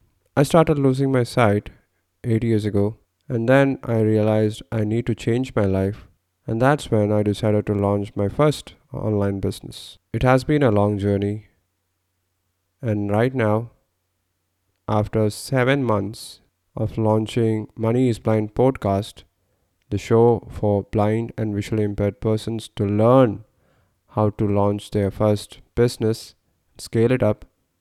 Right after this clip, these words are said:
because I'll be sharing my experiences, my success stories, my failures, so that you don't, so that you guys don't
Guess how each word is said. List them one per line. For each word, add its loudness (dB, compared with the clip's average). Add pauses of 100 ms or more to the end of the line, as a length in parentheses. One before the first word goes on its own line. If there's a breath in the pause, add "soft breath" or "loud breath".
(640)
because -2
I'll 2
be -2
sharing 0
my 2
experiences, -4 (520)
my 2
success -4
stories, -2 (360)
my 0
failures, 0
so -4
that -2
you 0
don't, -2 (540)
so -4
that 2
you 4
guys 4
don't 0